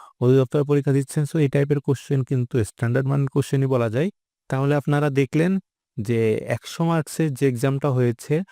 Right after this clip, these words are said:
নব্বই মিনিট সময় পেয়েছে, সে, ক্যান্ডিডেটরা। So কোশ্চেনটা যথেষ্ট স্ট্যান্ডার্ড মানেরই ছিল এবং আপনারা আশা করি পরীক্ষা ভালো দিয়েছেন।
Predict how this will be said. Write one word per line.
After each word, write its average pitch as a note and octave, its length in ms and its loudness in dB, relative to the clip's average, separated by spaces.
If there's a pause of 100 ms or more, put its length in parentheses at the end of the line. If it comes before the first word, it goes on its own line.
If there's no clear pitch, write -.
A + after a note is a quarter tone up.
(280)
নব্বই A#2+ 360 2
মিনিট B2 240 0
সময় C3+ 340 0
পেয়েছে, B2+ 420 -2 (440)
সে, - 140 -4 (720)
ক্যান্ডিডেটরা। A#2 640 -2 (320)
So - 160 -4
কোশ্চেনটা D#3 460 0
যথেষ্ট C3+ 380 0
স্ট্যান্ডার্ড C#3 460 -2
মানেরই D3+ 380 2
ছিল C3 260 0 (500)
এবং B2 580 0 (1000)
আপনারা C3 480 -2 (100)
আশা B2+ 340 -4
করি C3 220 0
পরীক্ষা A#2+ 380 -2
ভালো A2 240 0
দিয়েছেন। C3+ 460 0